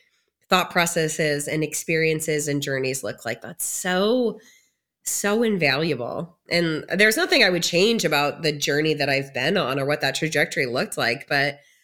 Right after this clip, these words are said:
gosh, I wish something like this would have existed even when I was in things outside of entrepreneurship, just to really push that growth piece forward and help me get closer to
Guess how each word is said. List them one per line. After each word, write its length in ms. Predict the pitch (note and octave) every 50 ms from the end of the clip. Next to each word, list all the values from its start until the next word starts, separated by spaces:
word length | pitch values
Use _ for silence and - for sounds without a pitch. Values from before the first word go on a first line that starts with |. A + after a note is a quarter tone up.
| _ -
gosh, 280 | G#3+ A#3+ D4+ C4+ - B3
I 40 |
wish 180 | A3 A3+ D4+ -
something 280 | - F4+ F#4 A4 F4 E4+
like 160 | A3+ A#3 A3+
this 120 | A3+ G#3+ -
would 80 | G3+ G3
have 100 | F#3 F3+
existed 580 | E3 E3+ D#3 D#3+ E3 E3 - - E3 D#3+ D#3+ -
even 300 | G3 G#3 A3+ A#3 A#3+ G#3+
when 140 | G3+ G3
I 100 | G3 F#3+
was 240 | F#3+ F#3 F3 F3 -
in 400 | - D#3+ E3 E3+ E3+ E3+ E3+ E3 E3+ - _ _ _ _ _ _ _ _ _ -
things 240 | F#3+ F#3+ A3 G#3+ F#3+
outside 480 | - F3 F#3 F3+ - D#3 D#3+ F#3 A3
of 140 | A3+ E3+ D3+
entrepreneurship, 840 | D#3+ D#3 D3+ D3 - - E3 D3+ C#3+ C#3 C#3+ C#3 - - C#3 A#2 G2 - _ -
just 300 | - F#3+ F3+ - - -
to 240 | - A3+ G3 E3+ E3+ _ _ _ _ _ _ _ _ _ _ _
really 160 | F#3+ A3 B3 A#3
push 460 | A#3+ - - - G3 G#3+ - - - -
that 240 | E3 D#3+ D3+ D3+ -
growth 400 | - D#3 D#3 D#3 F3+ G#3 - -
piece 280 | - - D#3+ C#3+ C#3+ -
forward 640 | - - - C#3+ D3 G#3 G3+ - - C2 E2+ G2 -
and 220 | - - D3+ D3
help 180 | C#3 D#3 F#3 -
me 80 | - F#3
get 220 | E3+ E3 - -
closer 420 | - E3 D3+ D3 - - D#3 D3
to 460 | D3 D3 - D#3 D3 C#3 C3 C3 C3+